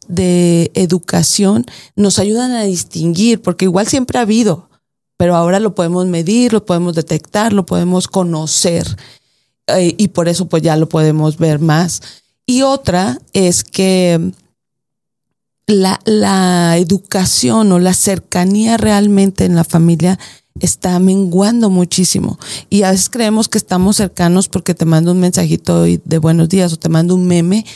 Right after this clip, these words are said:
pero en realidad la cercanía es, eh, eh, tocar, ¿verdad? Abrazar, convivir, escuchar, ver a los ojos, comunicarte exactamente con todos tus sentidos.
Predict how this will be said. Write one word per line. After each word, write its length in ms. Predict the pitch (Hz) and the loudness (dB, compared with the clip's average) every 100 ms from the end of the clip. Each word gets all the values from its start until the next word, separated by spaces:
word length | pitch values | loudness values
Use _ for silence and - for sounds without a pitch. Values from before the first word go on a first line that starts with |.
| - - - | -18 -20 -2
pero 180 | 190 175 | 0 2
en 60 | |
realidad 520 | 165 170 160 170 165 | 0 0 2 2 0
la 140 | 170 233 | 0 -2
cercanía 640 | 233 - 170 165 175 196 | -2 -4 0 2 4 2
es, 280 | 214 208 - - - _ | 0 -2 -6 -10 -20 _
eh, 160 | 202 - | -4 -2
eh, 260 | 196 - 131 | -2 -2 -4
tocar, 600 | - 160 - 185 247 226 | -4 -6 -4 -2 0 2
¿verdad? 260 | 180 196 | 0 0
Abrazar, 920 | 196 185 165 - 175 180 214 226 226 | 0 0 0 0 0 2 2 2 -2
convivir, 760 | - 180 160 170 165 185 214 233 | -4 -4 -2 -4 0 2 4 2
escuchar, 640 | 196 - 170 - 175 185 | 0 -2 -4 0 0 0
ver 160 | 196 196 | 0 -2
a 80 | 196 | -2
los 300 | 160 151 160 | -4 -2 -2
ojos, 600 | 170 202 208 - 185 - - - - | 0 0 -2 -4 -6 -8 -16 -20 -12
comunicarte 920 | - 185 190 185 170 175 202 285 - 202 | -2 2 2 2 0 -2 -2 -4 -6 -4
exactamente 680 | - 180 - 202 208 202 | -2 -2 -2 0 0 -2
con 200 | 196 185 | -2 -2
todos 240 | 185 180 - | 0 -2 0
tus 160 | 220 | -2
sentidos. 640 | - 175 165 254 208 175 | 2 0 0 -2 0 -2